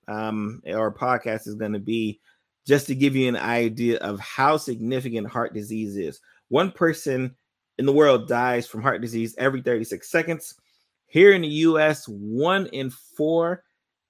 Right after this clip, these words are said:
can claim the, you know, the award for having or dealing with or being treated for heart disease. One in four. Like, it, that means you count three people, boom. If, if you count three people and they don't have any issues dealing with heart disease,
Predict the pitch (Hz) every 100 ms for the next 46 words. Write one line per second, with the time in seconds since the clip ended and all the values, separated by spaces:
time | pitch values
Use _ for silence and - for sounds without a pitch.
0 | _ 143 117 - 139 143 147 151 151 127
1 | 123 117 113 - 120 107 104 101 98 110
2 | 127 143 135 113 104 117 127 127 135 107
3 | 104 107 120 127 127 120 127 127 - 104
4 | 104 117 110 - 135 127 113 - 127 120
5 | - _ _ 123 123 - 107 113 123 135
6 | 117 101 143 190 123 - 139 117 - _
7 | _ _ _ _ 104 113 135 127 151 131
8 | 147 170 180 147 - 180 180 175 147 131
9 | 110 160 147 113 - _ _ _ _ _
10 | 110 110 - 101 170 220 175 160 170 160
11 | 175 160 156 151 - 120 120 107 123 151
12 | 151 143 135 135 135 135 135 123 120 135
13 | 123 156 135 123 127 123